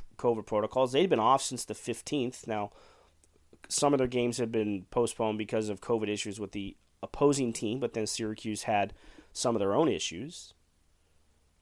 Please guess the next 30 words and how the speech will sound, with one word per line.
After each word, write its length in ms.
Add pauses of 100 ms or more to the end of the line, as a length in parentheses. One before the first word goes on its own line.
(1300)
So 280
it 100
was 180
just 240
a 60
strange, 640
strange 460
week, 440 (480)
uh, 160
as 180
it 80
went 200
on. 440
Uh, 360
Lagacé 640 (580)
played 240
well 280
enough 380
in 60
the 80
game 280
against 340
Montreal, 760
and 100
the 100
Lightning 300
were 100
able 240
to 60
rally. 520